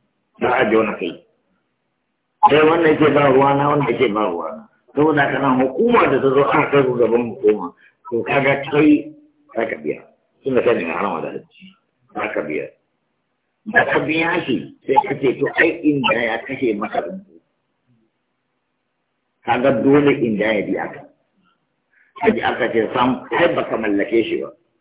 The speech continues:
Tunda harama da hajji kake, ba ka tsuntsu ba naka ne ba.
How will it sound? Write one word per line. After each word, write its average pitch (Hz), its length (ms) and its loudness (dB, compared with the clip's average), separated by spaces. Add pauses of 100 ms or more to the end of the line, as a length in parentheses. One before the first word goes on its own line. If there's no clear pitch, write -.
(960)
Tunda 160 280 0
harama 139 400 2
da 117 80 0
hajji 117 260 0
kake, - 280 -4 (1300)
ba - 140 4
ka 151 160 2
tsuntsu 156 300 2
ba 147 140 2
naka 120 240 -2
ne 92 140 -4
ba. 73 120 -4